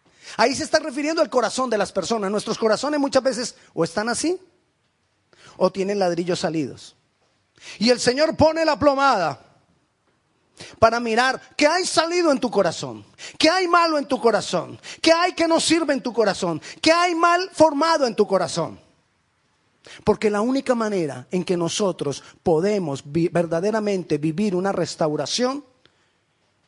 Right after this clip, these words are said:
es cuando el Señor viene y pone su plomada y nos endereza. Es cuando el Señor viene. Por allá afuera dicen,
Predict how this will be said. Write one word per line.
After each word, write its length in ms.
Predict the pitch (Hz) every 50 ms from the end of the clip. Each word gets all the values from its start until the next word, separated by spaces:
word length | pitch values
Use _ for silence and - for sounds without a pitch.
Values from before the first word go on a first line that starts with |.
| _ _ _
es 260 | 175 180 185 - -
cuando 320 | - - 170 170 160 147 147
el 80 | 139
Señor 400 | - - 151 127 131 139 143 143
viene 340 | 131 135 131 143 143 131 127
y 40 | 117
pone 320 | - - 120 123 123 120
su 160 | - - 131 110
plomada 600 | - 120 113 110 101 95 95 92 - - - - _ _ _ _ _ _ _ _ _ _ _ _ _ _ _ _ _ _ _ _ _ _ _ _ _ _ _ _ _ _ _ _ _ _ _ _ _ _ _ _ _ _ _ _ _ _ _ _
y 120 | - 143 135
nos 220 | 127 123 110 -
endereza. 640 | 135 123 110 107 107 95 98 92 - - - - - _ _ _ _ _ _ _ _ _ _ _ _ _ _ _ _ _ _ _ _ _ _ _ _ _ _ - - - -
Es 220 | 170 180 180 -
cuando 280 | - 202 196 185 180 180
el 80 | 170 156
Señor 440 | - 170 147 151 160 170 170 165
viene. 520 | 143 175 180 180 175 175 175 185 190 180 175 _ _ _ _ _ _ _ _ _ _ _ _ _ _ _ _ _ _ _ - - -
Por 140 | - 214 185
allá 160 | 185 220 240
afuera 260 | - 311 285 262 269
dicen, 460 | 285 277 247 - - 277 269 - -